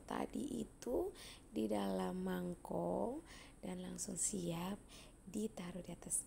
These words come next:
meja. Ada nasi, sayur kelor santan, ikan asar,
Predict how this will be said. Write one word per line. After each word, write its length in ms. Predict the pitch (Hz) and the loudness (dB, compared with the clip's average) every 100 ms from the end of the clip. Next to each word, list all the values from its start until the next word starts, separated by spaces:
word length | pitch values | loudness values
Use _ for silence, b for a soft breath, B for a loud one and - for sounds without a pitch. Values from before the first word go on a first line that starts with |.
| 175 | -2
meja. 360 | 165 - 160 147 B B B - | -4 -6 -6 -6 B B B -6
Ada 200 | 185 170 | -2 0
nasi, 800 | 180 247 311 - 285 277 277 262 | 4 6 8 8 8 8 6 6
sayur 440 | - 196 190 185 | 4 6 4 2
kelor 280 | - 175 175 | -2 -2 0
santan, 960 | - - 240 269 285 262 254 254 262 262 B B B | 0 2 0 0 2 4 4 4 2 -2 B B B
ikan 400 | 208 - - 170 - - | -4 -4 -4 -6 -2 2
asar, 600 | 233 277 - 240 226 | 4 6 6 6 0